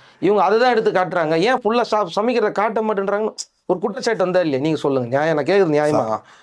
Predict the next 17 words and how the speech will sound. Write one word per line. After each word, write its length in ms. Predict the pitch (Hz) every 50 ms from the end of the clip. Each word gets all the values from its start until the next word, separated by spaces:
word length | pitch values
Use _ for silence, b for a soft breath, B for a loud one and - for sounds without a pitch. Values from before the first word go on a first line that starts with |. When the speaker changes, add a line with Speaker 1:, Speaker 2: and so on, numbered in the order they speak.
| B B
Speaker 2:
இதெல்லாம் 280 | - 120 127 131 147 131
பெரிய 420 | - 127 123 143 160 156 139 131 101 107 B B B B B B -
கேக்குற 220 | 185 185 160 175 156 135
கொஸ்டினே 260 | 139 131 - 143 131 135
Speaker 1:
இல்லைங்க, 60 | -
Speaker 2:
காமெடியா 260 | 311 339 294 262 247
Speaker 1:
நம்ம 220 | 240 240 233 208 208
Speaker 2:
இருந்துச்சு. 40 | 208
Speaker 1:
கம்-, 280 | 208 196 226 254 254 - - -
நிஜமா 300 | 190 185 175 262 269 277
Speaker 2:
சார், 140 | - 185 202
Speaker 1:
கேக்குறாங்க. 80 | 254 254
Speaker 2:
கேஸ் 260 | - 185 214 196 202
அடுப்பு 260 | 208 180 160 127 131
இருக்கும். 420 | 131 151 160 139 135 139 160 180 - -
Speaker 1:
ஓகே. 520 | 165 170 160 147 147 143 147 156 160 151
Speaker 2:
அதுல 260 | - 113 120 127 131